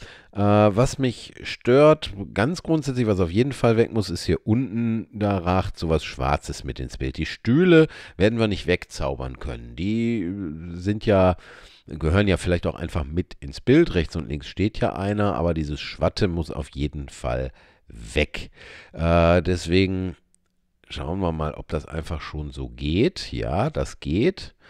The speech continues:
Ähm, aber ich würde auch den, und jetzt mache ich's noch mal rückwärts, ich würde auch den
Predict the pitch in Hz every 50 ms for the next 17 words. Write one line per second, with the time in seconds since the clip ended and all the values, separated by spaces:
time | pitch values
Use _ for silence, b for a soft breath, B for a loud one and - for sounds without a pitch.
0 | B B B B B B - 104 107 110 110 113 110 113 113 110 113 110 113 110
1 | 110 113 113 107 _ _ _ _ _ _ _ _ _ _ _ _ _ _ _ _
2 | _ _ _ _ _ _ _ _ _ _ _ _ _ _ _ _ - - 80 90
3 | 98 98 87 71 73 85 107 104 110 - - 87 98 - - - - 95 90 87
4 | 90 90 85 - _ _ _ _ _ _ _ _ _ _ _ _ _ _ _ _
5 | _ _ _ _ _ _ - b b b b b b b b b b b b -
6 | - 73 69 67 - 87 92 95 80 - - 76 71 76 73 71 - - - -
7 | - - 131 151 - - - - 67 65 65 80 107 156 - - - - - -
8 | _ _ _ _ _ _ _ _ _ _ _ _ _ _ _ _ _ _ _ _
9 | _ _ _ _ _ _ _ _ _ _ - b b b b b b b b b
10 | b b - 76 73 71 90 110 113 117 - - 107 101 - - - 107 101 101
11 | 98 98 98 98 -